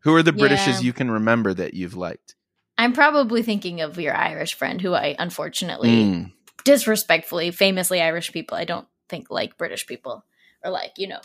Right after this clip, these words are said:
Speaker 1: Yeah,
Speaker 2: historically.
Speaker 1: right. John Spillane, is that who you're thinking of? John Spillane was the Irish. Jaws Norris is the British who was on pretty early, maybe before you started listening, Claire, but
Speaker 2: Probably before.
Speaker 1: he's,
Speaker 2: There, there
Speaker 1: he's
Speaker 2: was a
Speaker 1: great.
Speaker 2: stand-up, an Irish stand-up guy.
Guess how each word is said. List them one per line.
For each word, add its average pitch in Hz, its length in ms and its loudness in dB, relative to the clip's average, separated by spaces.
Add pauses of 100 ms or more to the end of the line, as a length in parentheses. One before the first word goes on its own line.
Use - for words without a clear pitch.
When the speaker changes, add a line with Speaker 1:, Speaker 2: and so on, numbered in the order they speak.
Speaker 1:
Yeah, 104 480 6
Speaker 2:
historically. 95 160 -4
Speaker 1:
right. 95 380 0 (400)
John 156 260 6
Spillane, 127 680 0
is 120 120 -10
that 127 160 2
who 135 80 -4
you're 135 160 -2
thinking 139 340 -10
of? 147 260 -12 (580)
John 117 200 2
Spillane 135 340 4
was 135 120 0
the 127 140 6
Irish. 101 280 4
Jaws 135 380 6
Norris 131 800 6 (280)
is 104 300 4
the 95 400 4
British 107 560 4
who 98 260 4
was 92 200 2
on 98 280 4
pretty - 300 2
early, 113 360 4
maybe 110 300 0
before 104 340 -2
you 101 140 -2
started 90 300 -2
listening, - 300 -8
Claire, - 280 -12
but - 140 -4
Speaker 2:
Probably - 180 -20
before. 208 220 -14 (280)
Speaker 1:
he's, 208 220 4
Speaker 2:
There, 254 120 -6
there 269 80 4
Speaker 1:
he's 285 140 6
Speaker 2:
was 294 80 4
a 240 40 8
Speaker 1:
great. 262 140 8
Speaker 2:
stand-up, 254 440 4
an 180 100 -6
Irish 196 380 -2
stand-up 185 580 -8
guy. - 440 -14